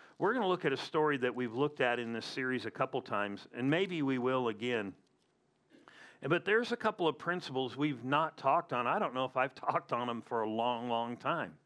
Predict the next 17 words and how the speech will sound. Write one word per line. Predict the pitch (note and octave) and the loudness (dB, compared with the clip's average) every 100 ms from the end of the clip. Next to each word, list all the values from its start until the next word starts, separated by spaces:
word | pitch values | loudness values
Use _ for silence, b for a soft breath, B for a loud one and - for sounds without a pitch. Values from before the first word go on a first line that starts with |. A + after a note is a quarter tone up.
| B B B - | B B B 0
But | E3 | 2
they're | D#3 D3 | 4 4
real | C3+ D#3+ G3 G3+ | 4 4 4 4
helpful | D#3+ E3 D#3+ - C3+ A#2 A#2 - | 4 4 2 -2 2 2 2 -2
in | B2+ A#2+ | -4 0
life | A2+ B2 A2 G2+ - | 2 4 2 -2 -4
when | A2+ A2+ | -4 -2
you're | A2+ | -2
facing | A2 - A#2 A#2+ - F#2+ F#2+ | -2 0 0 -2 -8 -8 -8
something. | - G#2+ F#2 - E2+ D2+ _ B B B | -6 -6 -6 -12 -18 -20 _ B B B
In | B2 A#2 | -4 0
Matthew | C3+ D3 F3+ - G3 | 2 2 0 -4 -4
fourteen | F#3 - D#3+ D3 - E3 D3+ C#3+ | -2 2 2 2 -2 -4 -2 -2
twenty-five, | C#3 C#3 B2+ B2 A#2 A2+ G2+ E2 - - _ _ _ _ _ _ _ _ _ _ _ B B B | -4 -2 -2 -2 2 2 2 -2 -12 -18 _ _ _ _ _ _ _ _ _ _ _ B B B
it | D3 D#3 | -2 -2
says | - E3+ D#3 D3 A2+ | 0 2 2 2 0
this, | B2+ B2 F#2 - | 2 2 0 -6